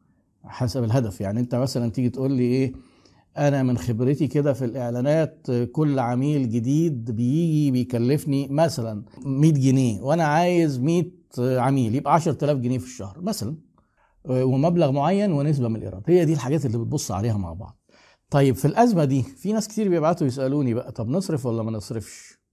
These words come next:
<sighs> في ناس غلط إنهم يصرفوا، اللي هي الحاجات اللي واضح إن الناس خرجتها من أولوياتها، والترويج مش هي-،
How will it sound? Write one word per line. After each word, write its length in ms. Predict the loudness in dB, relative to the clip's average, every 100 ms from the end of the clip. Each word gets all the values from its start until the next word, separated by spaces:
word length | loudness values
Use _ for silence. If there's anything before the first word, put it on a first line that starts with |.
| _ _
<sighs> 580 | -6 -6 -8 -16 -16 0
في 100 | 4
ناس 180 | 6 6
غلط 280 | 6 4 2
إنهم 220 | 0 0
يصرفوا، 380 | -2 -8 -12 _ _ _ _ _ _ _ _ _ _ _ _ _ _ _ _ _ -4
اللي 200 | 0 4
هي 180 | 4 4
الحاجات 540 | 0 0 0 0 -2
اللي 160 | -2 2
واضح 360 | 2 0 -4
إن 180 | -4 -2
الناس 400 | 0 2 2 0
خرجتها 680 | -4 -4 -2 0 -2 -2 -2
من 240 | 0 -2
أولوياتها، 840 | -2 -2 0 0 0 -2 -4 -6 -12 _ _ _ _ _ _ -8
والترويج 960 | -4 -2 -2 0 -2 -2 0 2 2
مش 200 | -2 -2
هي-، 840 | 0 2 2 0 -2 -2 -4 -6